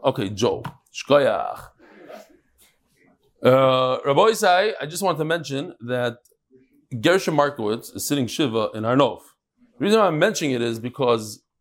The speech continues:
his wife, Zechrona Livracha, she pushed him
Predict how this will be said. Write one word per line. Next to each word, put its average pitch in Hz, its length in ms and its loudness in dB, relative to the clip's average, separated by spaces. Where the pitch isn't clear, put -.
his 117 160 0
wife, 135 680 0
Zechrona 117 480 2
Livracha, 104 420 0
she 208 600 -2
pushed - 360 0
him 92 300 -4